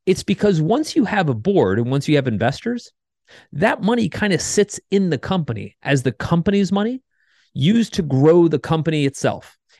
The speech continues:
And theoretically, that's what it would do. But more often than not, your business, your three, three and a half million dollar business, that's just what it is. It's just a three and a half million dollar business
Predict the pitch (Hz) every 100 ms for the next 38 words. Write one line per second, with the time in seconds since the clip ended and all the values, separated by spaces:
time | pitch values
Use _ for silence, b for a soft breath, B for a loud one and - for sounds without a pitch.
0 | - 214 - 302 277 254 170 156 151 156
1 | - 147 135 120 127 190 - - _ _
2 | _ _ _ 196 202 262 247 233 - 175
3 | 147 165 254 208 - _ b b b -
4 | 170 240 156 247 190 165 - 170 160 -
5 | 151 175 - 170 160 151 156 165 160 147
6 | 147 139 139 233 214 202 - b _ -
7 | - - 359 - 269 359 339 403 381 117
8 | 120 262 - - 170 233 262 240 - 233
9 | 233 226 226 226 160 185 254